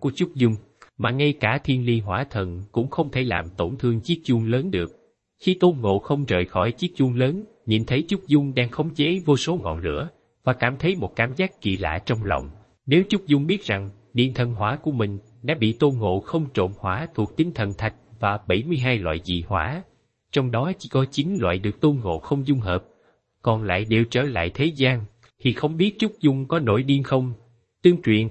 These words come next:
tổ vu Trúc Dung rất yêu lửa, đã từng đánh nhau với thủy thần Cộng Công chỉ vì một bông hoa dị hỏa thủy hỏa đồng thể duy nhất giữa trời và đất. Tuy nhiên, giữa trời và đất, điều khiến Tôn Ngộ Không chú ý hơn cả không phải là Trúc Dung hay người mặc áo xanh,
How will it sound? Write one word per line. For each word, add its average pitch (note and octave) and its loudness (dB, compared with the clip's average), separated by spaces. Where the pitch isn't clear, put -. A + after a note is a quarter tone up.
tổ C#3+ 2
vu C#3 2
Trúc G3 -2
Dung C3+ 2
rất F#3+ 0
yêu C#3+ 2
lửa, A2 -2
đã A#2 2
từng G2+ 0
đánh C#3+ -2
nhau C3+ 0
với D3+ 0
thủy B2 -2
thần G2 -2
Cộng F2+ 0
Công A#2 2
chỉ - 0
vì G#2 0
một F#2+ -4
bông B2+ 2
hoa B2 -2
dị F2+ -2
hỏa G2+ -2
thủy G2+ 0
hỏa A#2+ -4
đồng F#2 0
thể A2+ -2
duy A2+ 2
nhất C#3 -6
giữa G2 0
trời D2+ 0
và D2 -2
đất. D#3 2
Tuy A#2+ 4
nhiên, A2+ -6
giữa A#2+ 2
trời D#2 0
và D2+ 0
đất, D3 0
điều C#3+ 6
khiến F#3+ -2
Tôn D#3 2
Ngộ G#2+ 0
Không C#3+ -2
chú D3+ 0
ý F3 2
hơn B2+ 0
cả A#2+ -2
không C#3 -4
phải A#2 -2
là A#2+ -2
Trúc - -6
Dung C3 2
hay B2 0
người F#2+ -2
mặc D#2 -6
áo C3+ -2
xanh, A#2 -4